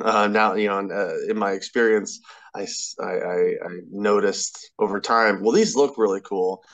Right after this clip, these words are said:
Chances of you getting them off in an actual incident is, is, is highly unlikely.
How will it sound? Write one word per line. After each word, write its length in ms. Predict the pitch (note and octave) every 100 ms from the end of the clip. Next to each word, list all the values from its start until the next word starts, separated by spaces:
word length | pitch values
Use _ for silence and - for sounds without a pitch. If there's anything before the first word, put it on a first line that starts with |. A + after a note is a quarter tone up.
| - _ _
Chances 300 | - C#3 A2+
of 100 | G#2+
you 80 | A2+
getting 200 | A#2+ G#2+
them 140 | G2+
off 240 | G#2 G2+ A2
in 80 |
an 80 | G2+
actual 380 | G2+ G2 - G2
incident 480 | C3 C3 G#2 G2 G2
is, 240 | F#2 -
is, 320 | F#2+ F2+ - -
is 140 | F#2
highly 300 | - A#2+ A2
unlikely. 640 | G2+ G2 F#2+ F#2+ G2 G2